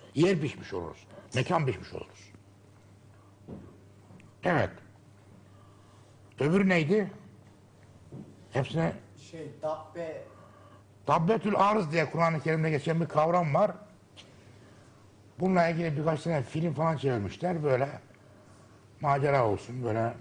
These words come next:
Speaker 1: fantastik film, böyle millet seyretsin diye. Onun Kur'an'daki anlatıyla hiçbir alakası yok.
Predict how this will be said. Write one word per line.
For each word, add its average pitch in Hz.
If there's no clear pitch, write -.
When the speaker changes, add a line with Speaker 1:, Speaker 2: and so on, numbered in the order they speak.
Speaker 1:
fantastik 113
film, 113
böyle 104
millet 113
seyretsin 95
diye. 117
Onun 139
Kur'an'daki 135
anlatıyla 120
hiçbir 113
alakası 113
yok. 151